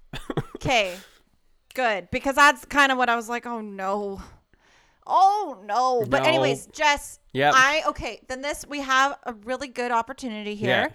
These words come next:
Speaker 2: for me to judge this book by its cover, and then for you to judge my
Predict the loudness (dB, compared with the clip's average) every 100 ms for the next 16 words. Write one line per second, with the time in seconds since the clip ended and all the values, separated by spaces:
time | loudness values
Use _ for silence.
0 | -10 -20 _ -8 -6 -4 -6 -4 -2 -2
1 | -2 -4 -4 -4 -4 -4 _ 2 4 2
2 | -2 -8 -6 -2 -2 -4 -10 -14 -8 -4
3 | -6 -8 -14 -6 -4 -4 -2 -2 -2 -4
4 | -8